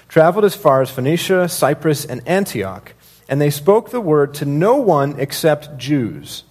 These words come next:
Christianity being a, a sect of Judaism, this would make sense. "But among them were some men of Cyprus and Cyrene who, on coming to Antioch,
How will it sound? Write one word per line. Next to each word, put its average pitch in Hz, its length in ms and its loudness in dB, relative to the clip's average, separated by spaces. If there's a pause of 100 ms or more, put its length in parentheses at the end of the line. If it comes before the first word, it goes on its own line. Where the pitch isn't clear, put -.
(1080)
Christianity 117 480 -6
being 110 220 -2
a, 101 140 -4
a 110 60 -8
sect - 420 -4
of 101 180 -14
Judaism, 123 480 -6
this - 200 -14
would 107 160 -20
make 110 200 -14
sense. 139 420 -14 (800)
"But 165 100 6
among 208 440 4
them 110 260 0
were 135 140 0
some 214 420 -2
men 202 260 2
of 139 160 -4
Cyprus 196 640 0
and 135 200 -6
Cyrene 131 680 -2
who, 156 240 -2
on 135 260 -2
coming 208 360 -2
to 160 280 -6
Antioch, 113 680 -2